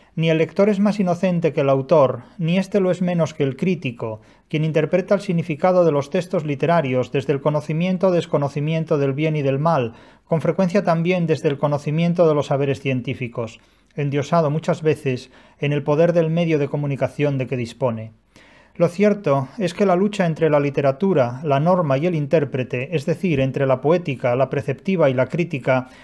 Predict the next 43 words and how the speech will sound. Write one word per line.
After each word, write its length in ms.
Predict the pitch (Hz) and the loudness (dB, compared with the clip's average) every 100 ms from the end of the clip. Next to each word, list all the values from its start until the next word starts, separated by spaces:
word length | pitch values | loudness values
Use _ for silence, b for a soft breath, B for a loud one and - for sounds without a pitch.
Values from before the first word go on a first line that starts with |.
| B | B
sigue 300 | B 196 196 | B -2 0
siendo 320 | 202 202 180 160 | 0 0 0 0
en 60 | |
nuestros 420 | 151 135 147 127 | -2 -4 -4 -4
días, 340 | 190 165 123 - | -2 0 0 -2
como 240 | - 143 | -4 -2
lo 140 | 143 170 | 2 4
era 160 | 175 | 4
hace 240 | 175 170 135 | 0 -2 -4
quinientos 480 | 139 160 175 165 | -4 -2 -2 -2
años, 340 | 165 139 123 117 | 0 0 -2 -4
por 160 | - | -6
ejemplo, 540 | 123 165 147 127 123 127 B B | -4 -2 -2 -2 -2 -4 B B
una 180 | 170 185 | -2 0
lu-, 220 | 185 180 - - | 2 0 -6 -4
una 200 | 190 190 | 0 2
lucha 300 | 190 185 190 | 0 0 -2
visible 540 | 151 - 185 180 165 | -2 -4 -4 0 0
y 80 | 147 | 0
contundente. 840 | 151 139 135 131 139 123 117 113 110 _ _ B B B | -2 -2 -2 -2 -2 -4 -6 -10 -14 _ _ B B B
El 140 | 160 | 0
lector 340 | 160 160 190 208 | 0 2 2 4
y 60 | |
el 80 | 202 | 2
autor 320 | 175 185 180 | 2 4 2
desempeñan, 680 | 175 160 147 156 175 139 131 | 2 -2 -2 0 0 0 0
como 240 | 131 131 | -2 -2
casi 220 | 127 - | -2 -4
siempre, 480 | 127 175 175 139 131 | -4 -2 0 0 -2
y 80 | 127 | -2
en 100 | 135 | -2
contra 340 | 139 185 196 | 0 0 2
de 80 | 190 | 2
lo 120 | 160 | 2
que 80 | 143 | 0
muchas 320 | 147 165 185 | -2 -2 -2
veces 280 | 160 165 165 | -2 -2 -2
se 140 | 151 131 | -4 -2
cree, 360 | 165 147 131 | 0 0 -2
un 180 | - 180 | -2 0
lugar 300 | 180 175 175 | 2 2 2
de 80 | 160 | 0
pasividad 680 | 156 151 151 135 139 156 | -2 -4 -2 -2 0 0